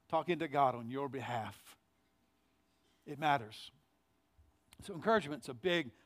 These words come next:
part, a benefit of biblical fellowship. Oh, we don't just pray. We exhort. We teach. We admonish. Sometimes we need somebody to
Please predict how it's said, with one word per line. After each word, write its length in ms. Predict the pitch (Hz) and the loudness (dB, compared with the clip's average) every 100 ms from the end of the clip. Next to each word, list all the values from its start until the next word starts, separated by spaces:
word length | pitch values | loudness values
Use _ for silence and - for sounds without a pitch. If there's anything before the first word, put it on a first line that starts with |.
| - | -2
part, 340 | 170 151 113 - 131 | 4 6 4 -6 -6
a 60 | |
benefit 420 | 127 185 160 139 | 2 2 2 -4
of 180 | 127 113 _ _ | -4 -8 _ _
biblical 480 | 156 151 151 135 117 _ _ _ _ _ _ - | -4 -4 -4 -6 -6 _ _ _ _ _ _ -4
fellowship. 500 | 143 120 - 127 101 _ _ | -2 -2 -6 -8 -10 _ _
Oh, 200 | - 175 - | 2 2 2
we 100 | 185 | -2
don't 160 | 208 208 | 0 0
just 200 | 165 - | -2 -4
pray. 300 | 160 139 120 - _ | -2 0 -2 -8 _
We 120 | 208 | 0
exhort. 440 | 208 135 151 143 147 _ _ - | 0 0 0 0 -2 _ _ -10
We 80 | |
teach. 420 | 185 160 156 - - - | -4 -2 -2 -6 -16 -6
We 100 | 226 | -2
admonish. 500 | 254 294 262 135 - | 4 6 6 0 -4
Sometimes 540 | 208 220 226 202 170 - _ - | -4 2 2 2 0 -10 _ -4
we 80 | |
need 120 | 170 180 | -2 0
somebody 360 | 190 180 170 | 2 4 2
to 180 | 156 139 | 0 -4